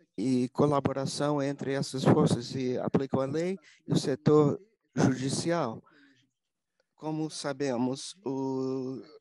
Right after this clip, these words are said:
crime cibernético é um crime, é, de natureza tecnológica e evolui rapidamente. Cada ano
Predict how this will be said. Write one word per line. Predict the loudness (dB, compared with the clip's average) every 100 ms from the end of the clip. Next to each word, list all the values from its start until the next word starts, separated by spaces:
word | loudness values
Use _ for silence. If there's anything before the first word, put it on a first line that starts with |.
| _
crime | -8 -2 0
cibernético | -2 -6 -6 -4 -4 -4 -6 -8 -4
é | -2
um |
crime, | -4 -4 -2 2 2 2 -2
é, | -4 -2 -2 -6 -12 -16
de | -6 0
natureza | 2 2 0 0 -2 -2 -4 -4
tecnológica | -4 -2 -2 2 2 0 -2 -10 -10
e | -6 -6
evolui | -6 -4 -4 -2 0 0 -2
rapidamente. | -4 -4 -2 -2 0 0 -2 -6 -12 -20 -20 -20 -20 _ _ _ _ _ _ _ _ _ _ -8
Cada | -6 -4 -4
ano | -2 2 2 2 -2